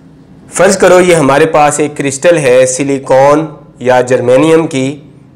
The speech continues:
silicon या germanium periodic table के fourth groups, group से belong करते हैं और इनके valence shell में चार electron होते हैं। अब इनके shell को complete करने के लिए इनको चार electron required होते हैं।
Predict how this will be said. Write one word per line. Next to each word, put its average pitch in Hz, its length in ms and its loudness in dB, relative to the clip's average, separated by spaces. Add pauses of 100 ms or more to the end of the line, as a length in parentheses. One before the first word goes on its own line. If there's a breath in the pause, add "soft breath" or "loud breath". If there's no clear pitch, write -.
(100)
silicon 156 760 0
या 151 60 2
germanium 139 680 0
periodic 143 560 -2
table 139 320 -2
के 131 280 -4
fourth 165 400 -2
groups, 139 500 -4
group 143 240 -4
से 139 240 -2
belong 120 320 0
करते 156 340 0
हैं - 320 -2 (260 loud breath)
और 120 140 0
इनके 135 280 0
valence 139 440 0
shell 127 180 -2
में 127 200 -2
चार 135 320 0
electron 110 480 -4
होते 98 200 -8
हैं। 95 240 -12 (640 loud breath)
अब 135 140 0
इनके 147 240 0
shell 165 240 0
को 175 120 -4
complete 175 420 -4
करने 185 300 -4
के 185 120 -6
लिए 175 240 -2
इनको 151 320 -2
चार 160 320 2
electron 143 500 -2
required 135 440 -2
होते 131 260 -4
हैं। 113 200 -6